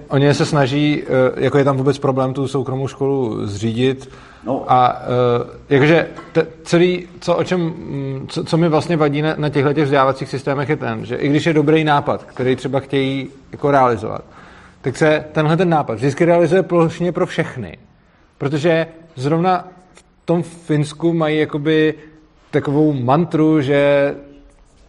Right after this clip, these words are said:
Speaker 1: ti studenti mají dostat jako stejnou příležitost, což potom ale znamená, že na všechny je aplikováno něco, že jo? A ne, aby byla možnost volby,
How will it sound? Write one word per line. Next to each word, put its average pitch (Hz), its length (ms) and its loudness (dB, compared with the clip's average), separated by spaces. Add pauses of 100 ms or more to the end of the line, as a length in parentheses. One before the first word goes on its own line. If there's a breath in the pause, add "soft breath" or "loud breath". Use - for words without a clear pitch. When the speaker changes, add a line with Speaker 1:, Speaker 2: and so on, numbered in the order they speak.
Speaker 1:
ti 147 100 0
studenti 147 400 -2
mají 147 280 0 (160)
dostat 135 460 -2 (340)
jako 143 240 -4
stejnou 143 420 0
příležitost, 135 580 -2
což - 160 -4
potom 151 280 -2
ale 147 180 2
znamená, 120 600 -2 (300 loud breath)
že 135 140 -8 (280)
na 143 100 0
všechny 156 340 2
je 165 80 6
aplikováno 143 600 2
něco, 139 460 0 (240)
že - 120 -14
jo? 101 120 -8 (100)
A 127 100 -2
ne, 147 380 2 (540 loud breath)
aby 143 180 -2
byla 147 280 4
možnost 156 540 2
volby, 131 560 0